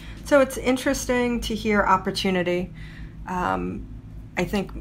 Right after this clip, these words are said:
it also may be counterintuitive to so many people who may have the feeling that so many things are, you know, taken away, or there's so many roadblocks or things we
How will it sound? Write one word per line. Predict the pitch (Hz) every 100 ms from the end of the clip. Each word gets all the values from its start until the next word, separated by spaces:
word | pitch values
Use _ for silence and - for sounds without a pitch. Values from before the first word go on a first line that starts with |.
| - 131 131 -
it | 151
also | 185 185 185
may | 180 180
be | 180
counterintuitive | 175 170 170 180 165 190 180 170
to | -
so | 185 180
many | 170 170
people | 170 185 175 170
who | 165 - 175 170 165 156
may | 170 165 170 170 170 - - - -
have | - 180 165 165 160
the | 160 160 160
feeling | 175 165 165 160 156
that | 151 151 160 -
so | -
many | 175 165
things | 160 175 165 165
are, | 160 151 151 156
you | 175
know, | 165 160
taken | - 175 170
away, | 156 160 160 160
or | 156
there's | 160 160 156
so | 175
many | 160 156
roadblocks | 147 165 180 165 151 147 147 -
or | 160 156
things | 170 165 165
we | 170 160 156